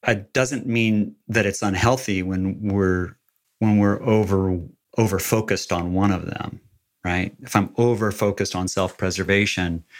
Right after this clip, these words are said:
and just taking care of my personal needs and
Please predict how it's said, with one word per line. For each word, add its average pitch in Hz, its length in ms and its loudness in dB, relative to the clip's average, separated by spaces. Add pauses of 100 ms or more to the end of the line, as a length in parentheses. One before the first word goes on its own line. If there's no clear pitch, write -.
(580)
and 98 220 2
just 110 240 0
taking 104 280 0
care 98 320 2
of 87 160 -2
my 87 220 -2
personal 101 480 0
needs 92 420 0
and 85 260 -2